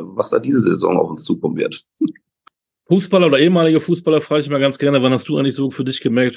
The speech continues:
Speaker 2: dass du Fußballprofi werden willst und kannst? Und, äh, bei dir ist ja so, du versuchst ja auch oder machst es sogar,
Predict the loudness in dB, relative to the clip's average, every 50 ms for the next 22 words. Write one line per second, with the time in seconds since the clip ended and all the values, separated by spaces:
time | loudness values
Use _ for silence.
0 | -4 -4 -4 -6 -4 -2 -2 -2 -2 -2 -6 -12 -10 -8 -8 -4 0 0 0 0
1 | 0 0 -2 -2 -2 -2 -2 0 0 0 2 2 0 0 0 0 2 2 4 4
2 | 2 2 -2 -6 -8 -10 -8 -8 -6 -2 -2 0 -2 -2 -4 -8 -10 -8 -8 -6
3 | -4 -4 -6 -6 -8 -6 -2 0 0 2 2 0 -2 -4 -4 -2 -2 -2 0 0
4 | -2 -2 0 0 0 2 2 0 0 -2 -4 -4 -4 -2 -2 -4 -4 -2 -2 0
5 | 2 2 2 2 0 -2 -8 _ _ -4 -2 0 0 0 0 0 -2 -2 -2 -4
6 | -2 0 0 -2 0 0 0 0 -2 -4